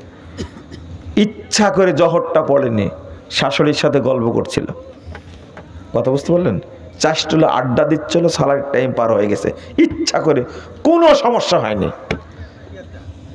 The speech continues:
ওই হাদির মতো ওকে গুলি করেনি কেউ। কথা কি বুঝতে পারছেন?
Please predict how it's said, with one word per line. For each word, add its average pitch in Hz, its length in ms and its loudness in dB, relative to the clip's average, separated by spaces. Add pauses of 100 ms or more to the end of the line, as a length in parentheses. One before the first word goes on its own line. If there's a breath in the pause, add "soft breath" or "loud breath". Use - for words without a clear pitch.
(420)
ওই 151 240 4
হাদির 190 520 2
মতো 170 480 4
ওকে 151 180 2
গুলি 156 340 4
করেনি 135 340 2
কেউ। 107 260 0
কথা 147 200 2
কি 147 100 2
বুঝতে 147 260 2
পারছেন? 165 300 0